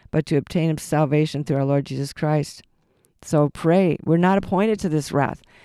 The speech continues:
This isn't what God has in mind for his children. You know, God knows how to rescue his children. He knows how to mark us with the mark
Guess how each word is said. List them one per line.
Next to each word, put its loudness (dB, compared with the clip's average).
This 0
isn't 2
what 2
God 4
has 2
in 0
mind 0
for -2
his -2
children. -2
You -2
know, 2
God 4
knows 2
how 4
to 2
rescue 4
his -2
children. -2
He 0
knows -2
how -2
to -4
mark -2
us -6
with -4
the -4
mark -2